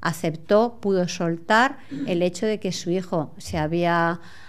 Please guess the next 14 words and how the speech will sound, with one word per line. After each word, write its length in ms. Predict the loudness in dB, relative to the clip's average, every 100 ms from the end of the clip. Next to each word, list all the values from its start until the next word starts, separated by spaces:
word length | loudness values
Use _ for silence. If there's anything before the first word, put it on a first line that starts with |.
| -4
había 320 | 2 4 4
fallecido 920 | 2 0 0 -2 -2 -2 0 2 0 -2 -16 -16 -6 4
y, 280 | 6 6 4
eh, 640 | 4 6 6 8 6 4
pues 160 | 0 -2
se 100 | 0
dio 160 | -2 0
cuenta 380 | 0 0 2 0
de 80 | 2
la 120 | 0
impor-, 360 | 2 0 0
de 160 | -2 -2
lo, 120 | -2
del, 760 | -2 -2 -2 -4 -4 -4 -4